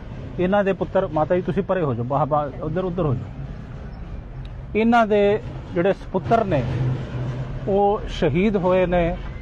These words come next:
ਭਾਈ ਅਮਰੀਕ ਸਿੰਘ ਜੀ। ਕਾਲੀਆਂ ਸਕੱਤਰਾਂ ਦੇ ਸਤਾਰਾਂ ਸਿੰਘ ਸ਼ਹੀਦ ਹੋਏ ਇੱਕੋ ਪਿੰਡ ਦੇ। ਉਸੇ ਪਿੰਡ ਦੇ ਮਾਤਾ ਜੀ ਮਹਿੰਦਰ ਕੌਰ ਜੀ ਮੇਰੇ ਨਾਲ ਨੇ,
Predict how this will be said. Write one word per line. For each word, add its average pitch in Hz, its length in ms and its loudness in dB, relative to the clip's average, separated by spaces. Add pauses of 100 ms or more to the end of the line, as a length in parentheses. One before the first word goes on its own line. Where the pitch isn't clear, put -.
(120)
ਭਾਈ 156 220 2
ਅਮਰੀਕ 165 300 2
ਸਿੰਘ 151 260 0
ਜੀ। 117 140 -2 (880)
ਕਾਲੀਆਂ 180 400 4
ਸਕੱਤਰਾਂ 180 520 0
ਦੇ 175 160 4
ਸਤਾਰਾਂ 165 500 4
ਸਿੰਘ 180 260 -2
ਸ਼ਹੀਦ 147 380 2
ਹੋਏ 151 260 4
ਇੱਕੋ 165 240 0
ਪਿੰਡ 151 260 0
ਦੇ। 147 200 0 (580)
ਉਸੇ 180 340 2
ਪਿੰਡ 180 240 2
ਦੇ 180 120 4
ਮਾਤਾ 156 320 4
ਜੀ 170 160 2
ਮਹਿੰਦਰ 156 440 2
ਕੌਰ 165 260 2
ਜੀ 156 140 0
ਮੇਰੇ 160 200 4
ਨਾਲ 139 340 2
ਨੇ, 156 200 0